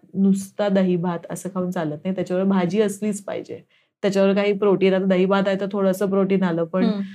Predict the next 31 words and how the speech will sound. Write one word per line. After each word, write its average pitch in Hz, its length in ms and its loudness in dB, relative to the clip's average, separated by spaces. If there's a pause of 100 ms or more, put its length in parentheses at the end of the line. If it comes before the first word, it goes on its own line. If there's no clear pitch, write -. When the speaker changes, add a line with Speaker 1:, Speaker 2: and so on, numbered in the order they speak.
(280)
Speaker 1:
तुम्ही, 196 340 6
अ, 196 100 2 (580)
स-, 170 120 -6
त्याच्यावर 190 480 0
अजून 196 260 0
भाजी 190 340 0
किंवा 185 300 -2
अजून 185 260 -2
काहीतरी 185 340 0
पनीर 180 460 0 (120)
असं 240 180 0
Speaker 2:
हम्म. 202 120 0
Speaker 1:
पण 226 180 -4
खाल्लं 185 300 2
पाहिजे 170 320 -4
असं. 156 240 -4
So 277 280 0 (480)
भात 190 340 2
आणि 240 100 4
डायबिटीज 214 440 4
मॅनेजमेंटमध्ये 202 540 0
making 208 340 0
a 208 120 2
mix 208 160 2 (680)
is 190 100 6
always 175 400 2
very 160 260 0
important. - 680 -6
Speaker 2:
हे 247 240 4
तर 302 100 2
झालं 285 360 -2